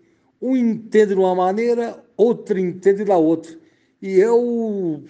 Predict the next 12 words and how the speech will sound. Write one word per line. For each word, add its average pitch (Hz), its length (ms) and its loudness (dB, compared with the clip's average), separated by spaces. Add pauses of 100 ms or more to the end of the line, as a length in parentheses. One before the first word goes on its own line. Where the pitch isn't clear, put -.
(140)
Supremo, 151 640 0
né? 147 240 -10 (600)
É 165 680 0
lá 165 300 0
em 233 140 0
cima, 156 520 -6 (300)
no 170 140 -2
mesmo 139 380 0
dia, 214 440 -4 (420)
duas 175 400 4
sentenças 156 880 -8 (400)
diferentes. 117 800 -4